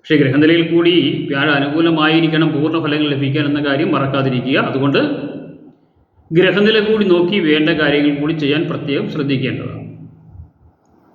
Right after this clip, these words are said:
അപ്പോൾ ഇതൊക്കെയാണ് പൊതുവായി പറയാവുന്ന ഫലങ്ങൾ. ഇനി ശ്രദ്ധിക്കേണ്ട ചില വിഷയങ്ങൾ പറഞ്ഞാൽ ഉദ്യോഗാർത്ഥികളെ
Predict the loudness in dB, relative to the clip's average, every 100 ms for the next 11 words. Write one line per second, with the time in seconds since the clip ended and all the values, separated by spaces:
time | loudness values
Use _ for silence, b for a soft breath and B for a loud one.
0 | _ B B B 2 4 2 2 2 2
1 | 0 -2 -8 -10 -4 2 2 2 0 0
2 | 0 0 0 -2 -4 -4 -6 -8 -10 -16
3 | -20 -20 -20 _ _ _ 2 4 4 4
4 | 2 -2 -8 -10 -14 -16 -18 -20 -20 _
5 | _ _ _ _ _ _ -20 -20 -20 -20
6 | -20 -20 -20 -20 -20 -20 -20 -18 -18 -16
7 | 0 2 2 2 2 4 2 0 -2 -8
8 | -12 -14 -16 -4 0 2 2 0 2 2
9 | 4 4 4 2 2 0 0 0